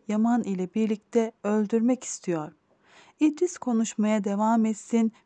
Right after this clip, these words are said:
ve Aziz'i öldürdüğünü de söylesin.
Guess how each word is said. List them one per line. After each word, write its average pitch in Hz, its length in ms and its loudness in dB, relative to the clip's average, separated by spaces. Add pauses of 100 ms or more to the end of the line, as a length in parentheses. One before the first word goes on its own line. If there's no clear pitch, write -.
ve - 40 -10
Aziz'i 220 540 -2
öldürdüğünü 240 680 2
de 214 120 2
söylesin. 165 680 -6